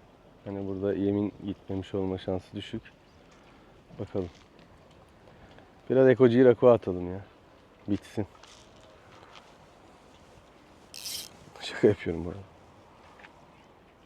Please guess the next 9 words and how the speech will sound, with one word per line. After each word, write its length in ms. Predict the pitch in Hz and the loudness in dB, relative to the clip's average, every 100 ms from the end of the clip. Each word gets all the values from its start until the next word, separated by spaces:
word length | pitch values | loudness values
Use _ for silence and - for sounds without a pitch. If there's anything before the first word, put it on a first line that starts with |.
| - - - - - - - - - - | -20 -20 -20 -20 -20 -20 -20 -20 -20 -4
Bu 120 | 131 | 2
dünkü 380 | 131 139 - 160 | 8 8 8 6
minnow 440 | 135 143 143 135 - - - | 8 8 8 6 -6 -20 -6
vardı. 420 | 113 101 95 101 95 - | -2 0 -2 -6 -8 -6
Dün 120 | 113 | -2
müydü, 260 | 117 113 98 | 2 2 2
önceki 300 | 98 98 101 - | 0 -2 -4 -4
gün 100 | 98 | -4
müydü? 320 | 95 90 | -4 -6